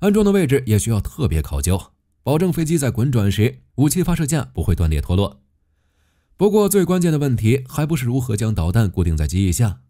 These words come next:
而是如何让它既能固定住，又能确保它在需要的时候，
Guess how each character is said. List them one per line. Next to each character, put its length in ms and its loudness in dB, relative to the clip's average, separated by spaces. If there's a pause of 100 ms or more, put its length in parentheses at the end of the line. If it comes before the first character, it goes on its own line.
而 160 2
是 80 -4
如 160 0
何 140 -2
让 120 2
它 360 0
既 120 -4
能 160 -2
固 200 0
定 180 2
住， 300 -2
又 100 2
能 100 2
确 140 -2
保 140 -2
它 180 -2
在 100 -2
需 180 -4
要 120 0
的 100 0
时 160 -2
候， 300 -4